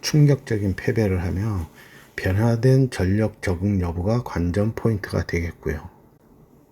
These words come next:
엘링 홀란을 받쳐주던 데브라이나의 공백을 누가 빨리 메꿔주느냐가 맨시티의 반등의 키가 될 텐데요. 브라이턴도 확실한 스트라이커가 없어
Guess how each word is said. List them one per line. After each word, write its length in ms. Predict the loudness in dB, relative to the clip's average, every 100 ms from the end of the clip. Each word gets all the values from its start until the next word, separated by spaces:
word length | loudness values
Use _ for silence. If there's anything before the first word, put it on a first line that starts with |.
| -20 0
엘링 320 | 6 8 8
홀란을 440 | 6 6 6 6 4
받쳐주던 960 | 0 -6 -4 -2 -2 0 2 2 0 -4
데브라이나의 1040 | -4 -2 2 4 4 4 2 4 4 4 0 -6
공백을 840 | -4 -2 2 2 4 4 2 0 -4 -14 -20 -20 -6
누가 340 | -2 2 2
빨리 340 | 2 2 4 4
메꿔주느냐가 1000 | 2 0 0 0 0 0 0 0 -2 -2
맨시티의 840 | 0 0 -2 -6 -6 0 2 0 -2
반등의 800 | -2 0 2 2 0 2 0 -2 -6 -8
키가 300 | -8 -2 -2
될 200 | 0 -4
텐데요. 600 | -4 -4 -2 -2 -2 -6 -14 -20 -20 -20 -20 -20 _ _ -20 -20 -20 -20 -18 2
브라이턴도 920 | 4 4 4 2 2 2 2 0 -4 -12 -20 -20 -14
확실한 920 | -10 -6 -2 2 4 4 4 0 -4 -10 -20 _
스트라이커가 720 | -8 -6 2 4 4 0 -2 -4
없어 440 | -4 -4 -4 -4